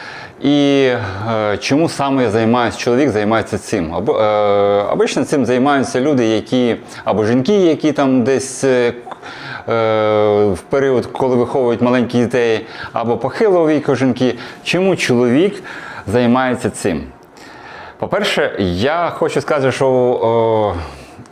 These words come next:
у мене є достатньо досвіду, як робити щось руками. Я працював, робив колись меблі. В минулому я був керівником гуртка, вів автомодельний гурток «Майстер спорту» ще того Радянського Союзу. Тому я знаю, що таке робити руками.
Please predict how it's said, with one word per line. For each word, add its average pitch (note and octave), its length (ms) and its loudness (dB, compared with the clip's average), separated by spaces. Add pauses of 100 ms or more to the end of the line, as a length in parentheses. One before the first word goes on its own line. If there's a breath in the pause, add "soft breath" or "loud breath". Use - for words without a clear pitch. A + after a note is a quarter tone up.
(560)
у G2+ 40 -2
мене A#2+ 280 2
є A#2+ 180 2
достатньо A#2 420 -2
досвіду, A2+ 640 0
як G#2+ 280 -2
робити A2 300 0
щось - 240 -2
руками. F#2 480 -2 (160)
Я G2 120 -2
працював, G2+ 460 -4
робив F#2+ 300 0 (160)
колись F2+ 320 -4
меблі. F2 420 -2 (500 loud breath)
В G2+ 40 -2
минулому C3+ 520 2
я A#2+ 160 2
був A2+ 260 0
керівником A#2+ 580 0
гуртка, A#2+ 520 0
вів A#2 260 2
автомодельний A2 580 0
гурток G#2+ 360 0
«Майстер A2 340 0
спорту» C#3 420 0 (320 loud breath)
ще C3 140 -2
того A#2+ 200 2
Радянського A#2 460 0
Союзу. G#2+ 240 0
Тому D3+ 200 0
я D#3 120 4
знаю, F3 280 2
що C3+ 160 0
таке C3 220 0
робити B2 300 2
руками. F#2+ 520 0